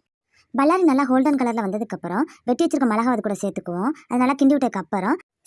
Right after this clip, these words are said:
சைடில் தக்காளி பழம் கட் பண்ணிக்குவோம். பிரியாணினாலே புதினாவும் கொத்தமல்லி இல்லாமல் இருக்காது.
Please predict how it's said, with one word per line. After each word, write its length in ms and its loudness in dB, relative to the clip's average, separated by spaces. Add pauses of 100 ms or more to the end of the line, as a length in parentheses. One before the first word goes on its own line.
சைடில் 320 2
தக்காளி 220 0
பழம் 140 0
கட் 140 -6
பண்ணிக்குவோம். 380 -4 (1900)
பிரியாணினாலே 560 4
புதினாவும் 300 2
கொத்தமல்லி 300 2
இல்லாமல் 200 0
இருக்காது. 300 -2